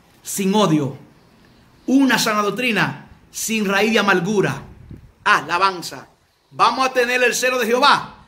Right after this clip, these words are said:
Sí. Que el celo de Jehová esté sobre nosotros, pero haciendo la cosa ordenadamente como manda la Biblia, no desordenadamente, sino como manda la Biblia.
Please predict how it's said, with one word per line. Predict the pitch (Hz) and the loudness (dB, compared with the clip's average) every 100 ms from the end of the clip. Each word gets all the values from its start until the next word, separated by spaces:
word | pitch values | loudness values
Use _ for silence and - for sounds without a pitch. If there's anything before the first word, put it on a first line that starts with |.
| _ | _
Sí. | - - 214 202 - - - _ - - | -14 -6 -4 -4 -6 -12 -20 _ -20 -8
Que | 175 | -4
el | 165 | -2
celo | 160 240 | -2 0
de | 247 | 2
Jehová | 214 226 214 143 - - _ | 2 2 2 0 -10 -20 _
esté | 175 165 226 | -14 -6 -4
sobre | 220 214 190 | -4 -6 -8
nosotros, | 180 - 190 151 135 - - _ _ | -8 -6 -6 -8 -12 -16 -20 _ _
pero | 151 | -4
haciendo | 156 160 208 220 | -2 0 0 2
la | 190 | 2
cosa | 233 190 156 131 - - _ - | 2 -2 -2 -8 -12 -20 _ -4
ordenadamente | 180 190 180 180 214 214 220 226 - - | 0 0 0 2 2 2 0 -2 -4 -6
como | 180 175 | -6 -4
manda | 180 202 196 | -4 0 0
la | 175 | 0
Biblia, | 208 170 151 120 - - - - | 0 -2 -4 -6 -14 -20 -18 -6
no | 170 208 240 | -2 0 2
desordenadamente, | 233 220 - 208 185 180 190 220 214 202 214 196 220 233 226 170 175 127 - - _ _ | 2 2 -2 -4 -2 -2 2 2 2 -2 -4 -4 -2 -2 -2 -6 -8 -10 -12 -20 _ _
sino | - 190 196 247 240 | -8 -4 0 2 2
como | - 196 185 | 0 -4 -4
manda | 165 240 269 262 254 - - _ | 2 4 4 2 -2 -4 -20 _
la | 180 180 | -8 -6
Biblia. | 160 233 165 156 135 | -4 -4 -4 -6 -10